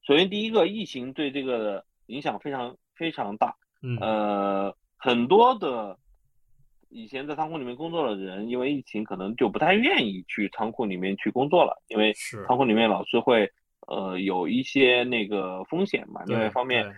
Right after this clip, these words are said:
Speaker 1: 呃，很多，很多，另外一方面是什么呢？另外一方面是这些人去送外卖了，<laughs> 因为
Speaker 2: <laughs>
Speaker 1: 疫情期间外卖的需求非常迫切，对吧？
Speaker 2: 对，对，
Speaker 1: 呃，
Speaker 2: 对。
Speaker 1: 那个，那个生意越来越好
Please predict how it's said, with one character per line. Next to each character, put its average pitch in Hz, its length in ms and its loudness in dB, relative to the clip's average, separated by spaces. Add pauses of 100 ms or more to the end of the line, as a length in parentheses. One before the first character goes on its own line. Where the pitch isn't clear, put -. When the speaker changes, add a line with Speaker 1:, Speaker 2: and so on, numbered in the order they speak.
(220)
Speaker 1:
呃， 98 960 0
很 110 180 0
多， 151 300 6
很 120 160 -6
多， 143 320 2 (680)
另 208 160 2
外 202 120 4
一 147 200 -2
方 165 180 -10
面 165 180 -12
是 135 200 -12
什 120 100 -12
么 104 80 -10
呢？ 110 160 -8 (240)
另 180 120 -2
外 185 80 4
一 165 40 0
方 175 180 0
面 185 160 -2
是 151 300 -2 (380)
这 196 140 0
些 180 180 4
人 147 420 -2 (140)
去 - 300 -12
送 185 120 -4
外 190 100 2
卖 254 180 0
了， - 160 -12 (260)
<laughs> - 220 -20
因 143 120 -2
为 190 140 4
Speaker 2:
<laughs> 143 320 2
Speaker 1:
疫 208 120 -10
情 190 180 -8
期 202 160 -10
间 208 320 4
外 226 160 6
卖 285 220 -4
的 160 100 -6
需 165 200 -16
求 135 220 -6
非 156 140 -12
常 135 240 -4
迫 139 220 -8
切， 113 300 -6
对 127 120 -2
吧？ 120 80 2
Speaker 2:
对， 143 240 6
对， 120 200 0
Speaker 1:
呃， 117 240 2
Speaker 2:
对。 - 20 -2
Speaker 1:
那 147 120 -2
个， 135 120 -4
那 151 100 -6
个 151 100 -2
生 175 200 -4
意 175 40 -2
越 175 180 0
来 165 180 4
越 170 100 4
好 110 380 2